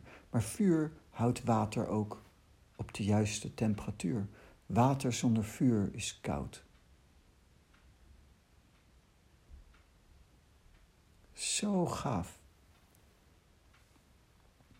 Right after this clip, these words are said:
om zo te kijken. Dus er is een tijd voor alles.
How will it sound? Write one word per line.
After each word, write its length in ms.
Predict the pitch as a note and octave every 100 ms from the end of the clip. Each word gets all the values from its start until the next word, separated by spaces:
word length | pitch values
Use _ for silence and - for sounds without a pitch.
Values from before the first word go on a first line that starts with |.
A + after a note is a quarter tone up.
| - -
om 140 | - G2+
zo 220 | B2+ A2+
te 100 | -
kijken. 500 | - A2 G2 - - - _ _ - - - - - - _
Dus 220 | - B2 -
er 120 | C3+
is 180 | C#3 D#3
een 180 | C3
tijd 320 | - D#3 D3 -
voor 160 | -
alles. 720 | - C#3 G2+ F#2 - - -